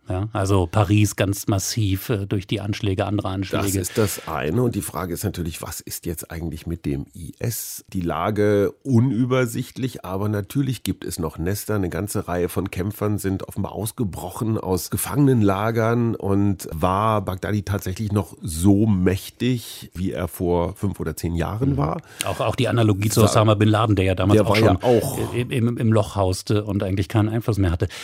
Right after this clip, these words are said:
Speaker 1: Ähm, und da ist natürlich, und dann sind wir wieder am Anfang bei dieser Trump-Rhetorik, die Frage, was das auslöst. Und ich glaube, wir haben beide schon die, die Antwort auf den Lippen. Ähm, das ist auch Kritik, die er vielfach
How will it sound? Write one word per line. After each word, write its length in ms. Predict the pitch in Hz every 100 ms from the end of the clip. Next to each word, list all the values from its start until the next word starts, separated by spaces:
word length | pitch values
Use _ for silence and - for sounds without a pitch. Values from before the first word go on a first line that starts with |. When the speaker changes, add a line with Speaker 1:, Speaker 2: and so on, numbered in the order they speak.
| -
Speaker 1:
Ähm, 200 | 110 107
und 240 | 123 110
da 100 | 110
ist 80 | -
natürlich, 380 | 156 110 117 110
und 100 | 101
dann 120 | 110
sind 100 | 113
wir 100 | 107
wieder 140 | 101 98
am 100 | 90
Anfang 300 | 160 - 107
bei 100 | 98
dieser 240 | 98 95
Trump-Rhetorik, 840 | - 127 143 107 - 107 113 120 - - - - -
die 80 | 101
Frage, 680 | - - 113 123 127 113 110 _ _
was 200 | 104 107
das 160 | 104 -
auslöst. 420 | 123 156 131 107
Und 40 |
ich 80 | 101
glaube, 260 | 113 110 110
wir 120 | 104
haben 180 | 117 101
beide 320 | - 120 123 113
schon 180 | 123
die, 160 | 110 107
die 140 | 104
Antwort 260 | 101 135 120
auf 120 | 104
den 160 | - 104
Lippen. 400 | 98 98 113 123
Ähm, 320 | 110 101 104 104
das 180 | 101
ist 80 | 110
auch 140 | 95 -
Kritik, 460 | 117 - 139 -
die 140 | 117 104
er 80 |
vielfach 420 | 98 120 104 101